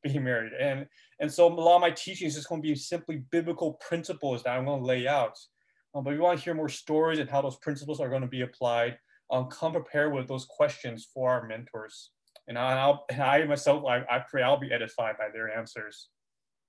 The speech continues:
And so this is our, this is kind of the overview of our schedule, the way we're going. Um, and so tonight we are talking about transgenderism. And, and as we look at this topic, I, I want us to, to think about,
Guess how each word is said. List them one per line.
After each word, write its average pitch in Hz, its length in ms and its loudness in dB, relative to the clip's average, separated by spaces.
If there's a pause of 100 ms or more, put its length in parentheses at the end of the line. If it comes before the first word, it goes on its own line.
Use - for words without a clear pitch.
(840)
And 170 80 -4
so 196 100 4
this 208 200 0
is 240 60 6
our, 196 260 12
this 190 180 -4
is - 220 -8
kind 208 160 4
of 190 80 0
the 185 100 -2
overview 190 460 2
of 190 60 4
our 156 100 6
schedule, 170 520 2
the 156 120 0
way 165 240 -2
we're 165 180 0
going. 160 400 0 (500)
Um, 151 180 0
and 165 100 -4
so 202 100 -4
tonight 220 480 2
we 175 140 0
are 214 200 2
talking 190 540 0
about 165 340 2
transgenderism. 147 800 -4 (1080)
And, 196 300 0 (100)
and 202 120 -4
as 220 180 4
we 240 140 -2
look 247 280 2
at 262 120 2
this 214 160 -10
topic, 143 520 0 (800)
I, 170 100 -6
I 185 200 -4
want 214 240 4
us 226 200 2
to, 202 260 0
to 196 160 -8 (100)
think 226 220 -4
about, 139 520 2